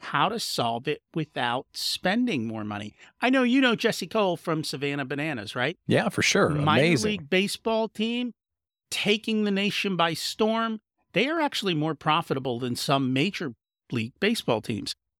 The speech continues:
Speaker 1: They understood up front, "Hey, we are constrained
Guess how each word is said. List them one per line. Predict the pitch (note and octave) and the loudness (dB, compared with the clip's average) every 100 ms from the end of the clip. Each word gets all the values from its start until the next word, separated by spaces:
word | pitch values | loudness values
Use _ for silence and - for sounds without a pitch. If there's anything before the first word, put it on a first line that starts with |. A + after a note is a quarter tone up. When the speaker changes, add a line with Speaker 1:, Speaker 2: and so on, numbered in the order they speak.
| _ _ _ _ - | _ _ _ _ -8
Speaker 1:
They | B2+ G3+ B3+ | 0 2 4
understood | G#3+ A#3+ A3 - - G3+ F#3+ | 4 2 0 -6 -2 0 0
up | F3+ - | -2 -6
front, | - F3 B2 - | 0 2 0 -4
"Hey, | - G#3 D#3+ A2+ | -2 0 0 -2
we | D#3 C3 F#3+ | -10 -4 0
are | C#4+ C4 | 0 -2
constrained | - G3 E3 - - - - F#3 F#3 D3+ A2+ A2+ | -6 -6 -4 -4 -6 -6 -6 -2 0 0 -2 -4